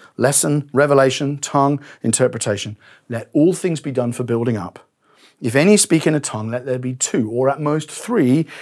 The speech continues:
and each in turn, and let someone interpret." So not too many, not all at once, not without explanation. "But if there's no one to interpret, let them, each of them keep silent in the church and speak to themselves, speak to himself and to God."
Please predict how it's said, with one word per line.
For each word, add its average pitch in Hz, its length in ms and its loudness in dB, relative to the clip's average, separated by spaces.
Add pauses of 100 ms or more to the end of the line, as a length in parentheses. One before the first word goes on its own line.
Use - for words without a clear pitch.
(160)
and 156 240 2
each 170 320 -2
in 151 120 0
turn, 143 600 -2 (240)
and 143 200 0
let 139 200 0
someone 120 300 -2
interpret." - 680 -6 (540)
So - 140 -16
not 139 300 2
too 190 200 -2
many, 120 380 -2 (160)
not 120 220 2
all 151 200 4
at 127 80 -8
once, 110 400 -8 (160)
not 123 260 -2
without 113 320 -2
explanation. - 640 -8 (680)
"But 143 120 2
if 147 60 -2
there's 175 220 6
no 311 40 6
one 147 160 2
to 113 100 -6
interpret, 110 560 -6 (420)
let 139 140 2
them, 143 120 2
each 143 140 0
of 131 60 -2
them 123 140 2
keep 151 200 -4
silent 110 320 -4
in 104 60 -16
the 104 80 -16
church - 400 -14
and 120 100 -12
speak - 260 -10
to - 60 -14
themselves, 110 640 -12
speak 113 240 -10
to 110 80 -6
himself 95 400 -8
and 98 140 -18
to 123 60 -12
God." 156 240 -6